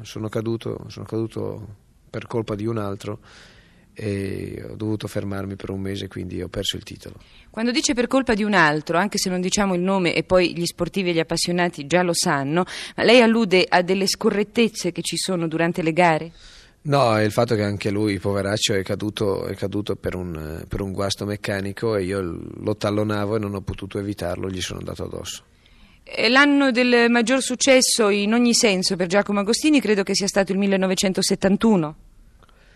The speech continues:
Speaker 1: Sì, settantuno ho vinto quasi tutto, ho vinto due titoli mondiali, ho vinto quasi tutte le corse.
Speaker 2: Ed è stato allora che ha fatto anche altre cose, ha fatto l'attore?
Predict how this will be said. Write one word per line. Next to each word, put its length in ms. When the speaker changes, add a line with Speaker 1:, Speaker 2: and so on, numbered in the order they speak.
Speaker 1:
Sì, 140
settantuno 560
ho 320
vinto 260
quasi 280
tutto, 320
ho 20
vinto 300
due 140
titoli 300
mondiali, 460
ho 40
vinto 240
quasi 220
tutte 220
le 140
corse. 420
Speaker 2:
Ed 120
è 60
stato 260
allora 440
che 200
ha 60
fatto 300
anche 240
altre 200
cose, 340
ha 20
fatto 240
l'attore? 460